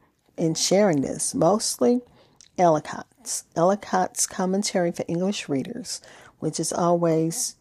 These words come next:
you know, pretty concise and gives, you know, just a great description. And I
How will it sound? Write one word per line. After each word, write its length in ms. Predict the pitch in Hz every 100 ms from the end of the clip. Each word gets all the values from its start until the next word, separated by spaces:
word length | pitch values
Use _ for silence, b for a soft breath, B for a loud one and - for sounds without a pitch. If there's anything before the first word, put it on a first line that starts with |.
| -
you 100 | 165
know, 140 | 151
pretty 300 | - - 269
concise 680 | - 214 - 170 151 160 -
and 320 | - 208 233 190
gives, 360 | 175 175 - - 170 - _
you 140 | 294 180
know, 80 |
just 240 | 160 180 -
a 40 |
great 280 | 151 170 -
description. 800 | 165 - - 165 - - - 214 - B B B B B
And 200 | 180
I 60 | 165